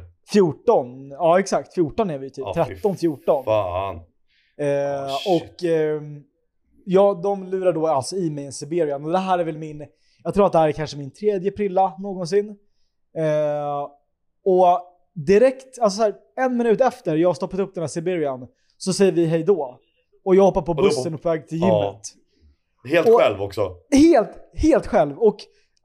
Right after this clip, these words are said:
Speaker 1: jag vet inte fan, jag ville typ bevisa någonting för mig själv, att så här, det här är ingen match för mig, typ. Så jag sitter där som en jävla machosnubbe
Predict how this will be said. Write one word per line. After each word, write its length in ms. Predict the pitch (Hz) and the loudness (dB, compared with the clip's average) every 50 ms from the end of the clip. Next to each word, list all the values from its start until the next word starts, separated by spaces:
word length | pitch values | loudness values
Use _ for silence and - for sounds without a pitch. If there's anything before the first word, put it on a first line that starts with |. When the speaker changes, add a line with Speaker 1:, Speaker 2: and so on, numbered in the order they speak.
| _ _ | _ _
Speaker 1:
jag 140 | - 220 240 | 0 2 2
vet 200 | 320 392 392 - | 4 2 0 -2
inte 120 | 349 - - - | -8 -12 -4 0
fan, 300 | 370 320 269 254 262 262 | 2 2 4 2 2 2
jag 140 | 269 262 269 | 2 2 2
ville 160 | 302 311 277 | 4 0 -2
typ 160 | - 285 185 | 0 -2 0
bevisa 440 | 240 247 226 285 302 277 262 - 277 | 0 0 0 0 -2 -2 -2 -2 -2
någonting 240 | 240 185 202 202 165 | -2 0 -2 -2 -4
för 100 | - 208 | -6 -6
mig 120 | 208 190 | -6 -6
själv, 400 | - - 302 294 - 175 160 151 | -6 -2 0 2 2 2 2 0
att 140 | 156 147 - | -4 -4 -2
så 60 | 175 | -2
här, 220 | 165 160 156 156 156 - - _ _ _ | 0 0 0 0 -2 -6 -12 _ _ _
det 60 | - | 0
här 200 | 170 196 240 277 | 2 4 4 4
är 40 | 277 277 | 2 2
ingen 200 | 220 185 175 170 | 0 -2 -2 -2
match 300 | 170 143 - - - - | -4 -4 -6 -10 -12 -10
för 140 | 156 151 | -6 -2
mig, 280 | 156 208 277 233 160 147 - | 2 4 4 4 4 2 -2
typ. 240 | - 156 151 147 147 _ - - _ _ _ _ _ _ - | -6 -10 -10 -10 -12 _ -20 -20 _ _ _ _ _ _ -6
Så 100 | - 170 | 2 4
jag 140 | 202 247 - | 4 4 4
sitter 400 | - - 311 339 339 - 285 208 | 2 2 2 2 2 2 0 2
där 220 | 175 180 170 160 151 | 4 6 4 4 4
som 180 | - 180 175 | 0 -4 -2
en 40 | 185 | -2
jävla 180 | 175 151 156 151 | 0 0 -2 -2
machosnubbe 880 | 165 185 180 - - - 160 151 - - 170 165 143 131 160 160 151 | -4 -6 -6 -8 -12 -14 -14 -12 -12 -10 -10 -10 -6 -4 -2 -2 -2